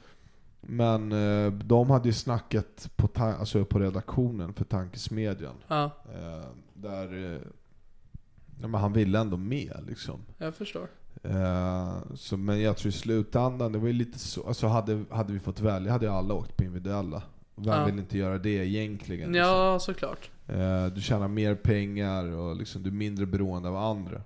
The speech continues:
Speaker 2: Ja.
Speaker 1: Det är ju ganska jobbigt att sätta ihop en sån här grej. Men alltså, nu tycker vi nog alla att det är ganska kul att göra det här.
Speaker 2: Ja.
Speaker 1: Det blir lite som en sån här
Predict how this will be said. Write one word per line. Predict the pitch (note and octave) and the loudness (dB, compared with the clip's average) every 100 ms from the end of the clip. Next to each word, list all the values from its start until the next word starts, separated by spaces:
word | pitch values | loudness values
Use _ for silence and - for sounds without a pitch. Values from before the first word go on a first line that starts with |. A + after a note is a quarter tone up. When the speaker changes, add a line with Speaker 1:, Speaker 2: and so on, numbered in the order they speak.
| - | -4
Speaker 2:
Ja. | F3 E3 | 2 2
Speaker 1:
Det | G2+ | 2
är | G#2 | 0
ju | G#2+ | 0
ganska | G#2 G#2+ F#2+ G2 | 0 -2 -2 0
jobbigt | G2+ G2 G2 G2+ | 2 2 0 -4
att | |
sätta | - G2+ - | -2 -2 4
ihop | G#2 B2 - | 6 4 2
en | F#2+ | -6
sån | - E2+ | -6 -10
här | D#2+ | -10
grej. | E2+ C2+ - | -8 -8 -10
Men | G2 G#2 G2+ G2 G2 - - - - - - | -4 -2 0 -2 -8 -14 -20 -20 -20 -20 -14
alltså, | - G2 G2+ | -8 -6 -4
nu | G2+ G#2+ B2 C#3 B2+ C3 - - - - - - - | 0 2 4 4 0 -10 -18 -20 -20 -20 -20 -14 -4
tycker | - C3 - A#2 | 2 2 2 0
vi | A2 | 0
nog | G#2 | 0
alla | G#2+ G2+ G2 | 0 0 2
att | A2+ | 0
det | G2+ | -2
är | |
ganska | A2+ A#2+ G#2 - | -4 -4 -6 -8
kul | - - D3+ C3+ | -4 4 4 4
att | A#2 | 2
göra | G#2 D#2 C2 | 0 -2 -6
det | F2+ | -8
här. | - - - | -10 -10 -2
Speaker 2:
Ja. | |
Speaker 1:
Det | F3 | 2
blir | B2 C3 | 4 4
lite | C3 C3 B2+ B2 | 4 0 0 -2
som | - A2+ | 0 0
en | A2+ G#2 | -2 -4
sån | - | -4
här | G2 F#2 F2+ F2+ D#2+ | -2 0 0 -2 -4